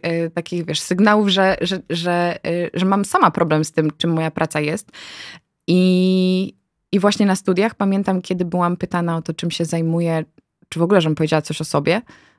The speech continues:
też od studentów się nie wymaga, żeby mówili za bardzo, czym się zajmują, ale takie były rozmowy, to mi było ciężko powiedzieć, że jestem youtuberką, natomiast już wtedy miałam podcast od jakiegoś czasu i pamiętam, że powiedzenie, że jestem podcasterką, było dla mnie totalnie okej.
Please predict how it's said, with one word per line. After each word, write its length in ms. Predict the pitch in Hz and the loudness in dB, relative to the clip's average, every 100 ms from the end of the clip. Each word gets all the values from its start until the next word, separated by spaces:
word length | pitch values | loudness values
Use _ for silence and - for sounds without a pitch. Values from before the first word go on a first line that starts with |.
| _ | _
też 120 | 156 | -10
od 100 | 147 | -10
studentów 360 | - 156 160 160 | -6 -4 -4 -4
się 80 | 175 | -4
nie 140 | 175 | -2
wymaga, 360 | 190 214 156 147 | 0 0 0 -4
żeby 120 | 151 | -4
mówili 320 | 156 151 147 - | -6 -6 -10 -6
za 140 | 160 | -6
bardzo, 240 | 165 151 | -4 -6
czym 140 | 151 151 | -6 -8
się 100 | - | -4
zajmują, 400 | 233 208 143 107 | 0 2 0 -2
ale 200 | 165 156 | -2 -2
takie 240 | - 170 160 | -4 -4 -2
były 180 | 156 | 0
rozmowy, 420 | 156 160 156 147 196 | 0 0 0 0 -4
to 300 | - 175 185 - - - | 0 0 0 -8 -8 -2
mi 80 | 247 | 0
było 160 | 392 | 0
ciężko 280 | 269 240 - | 2 0 0
powiedzieć, 280 | 143 151 151 | -4 -4 -2
że 60 | |
jestem 280 | 151 - 160 | -4 -2 -2
youtuberką, 440 | 156 156 147 - 269 | -2 -2 -2 0 0
natomiast 580 | 226 185 190 185 - - | 2 0 -2 -2 -8 -6
już 120 | 185 | -6
wtedy 240 | - 190 180 | -2 -2 0
miałam 280 | 175 165 170 | 0 0 -2
podcast 340 | 175 - 160 | -4 -4 -6
od 60 | 165 | -6
jakiegoś 340 | 160 160 156 | -6 -6 -4
czasu 380 | - 170 - 392 - - - - _ - | -4 -4 -6 -8 -12 -20 -20 -20 _ -4
i 240 | 202 208 208 | 0 0 0
pamiętam, 480 | 196 196 226 262 247 | 0 0 2 2 2
że 280 | 220 226 220 | 4 2 2
powiedzenie, 580 | 208 202 190 208 202 185 | 2 2 2 4 4 2
że 140 | 180 | 2
jestem 280 | 185 - 190 | 0 0 -4
podcasterką, 600 | 190 - 170 175 302 311 | -4 -6 -4 -4 -2 0
było 100 | 285 | 4
dla 120 | 269 | 4
mnie 100 | 262 | 4
totalnie 340 | 240 240 233 | 2 0 0
okej. 280 | 233 - - | 0 -2 -6